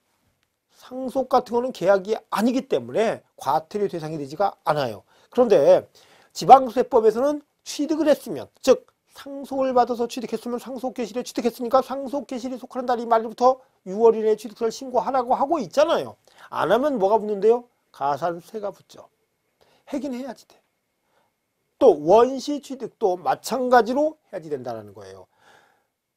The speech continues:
사용 승인서 교부일, 임시 사용 승인일, 사실상 소유주에서 빠른 날로부터 육십 일에 신고해야 된다.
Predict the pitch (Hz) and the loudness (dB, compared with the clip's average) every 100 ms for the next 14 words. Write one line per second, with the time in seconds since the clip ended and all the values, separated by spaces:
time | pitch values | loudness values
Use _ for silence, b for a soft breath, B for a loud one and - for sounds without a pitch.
0 | _ _ _ _ _ _ _ - 226 254 | _ _ _ _ _ _ _ -8 2 2
1 | 240 226 226 226 - 240 208 196 185 254 | 2 -4 -6 -8 -8 -6 -6 -4 6 6
2 | 262 302 - _ - 127 120 107 _ - | 6 2 -10 _ -16 -14 -14 -18 _ -20
3 | - - _ _ _ _ _ _ _ _ | -20 -20 _ _ _ _ _ _ _ _
4 | _ - 233 269 247 220 214 208 208 202 | _ -6 -2 -2 -2 0 4 4 4 -4
5 | 196 220 330 339 _ _ 214 180 196 208 | -4 2 2 2 _ _ -4 -4 -6 -8
6 | 180 185 165 170 214 285 302 320 285 269 | -6 -6 -6 -6 -4 -2 -2 2 2 4
7 | 254 247 247 269 185 - 180 175 180 262 | 0 2 4 4 2 -10 -6 -6 -6 -4
8 | 202 147 127 | -4 -6 -16